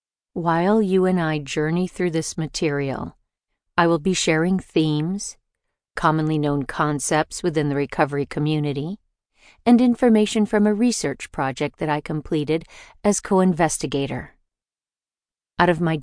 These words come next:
deep respect for the individuals who have entrusted me with the intimate details of their lives, I will not be sharing snippets of real people's stories.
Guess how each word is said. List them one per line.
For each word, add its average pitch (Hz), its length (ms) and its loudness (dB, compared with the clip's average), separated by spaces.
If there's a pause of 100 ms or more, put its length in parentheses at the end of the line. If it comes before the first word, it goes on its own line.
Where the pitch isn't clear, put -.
deep 220 320 2
respect - 640 -2 (460)
for 170 100 -2
the 170 140 2
individuals 190 800 2
who 175 100 0
have 143 120 -2
entrusted 175 680 -2
me 190 180 0
with 175 140 -4
the 165 200 -6
intimate 220 480 2
details 170 520 -4
of 147 160 -8
their 170 180 -2
lives, 143 640 -6 (760)
I 160 80 0
will 180 180 4
not 180 300 2
be 170 80 -4
sharing 135 420 -2
snippets - 720 -4 (380)
of 147 160 -2
real 170 240 4
people's 151 480 -2
stories. - 760 -8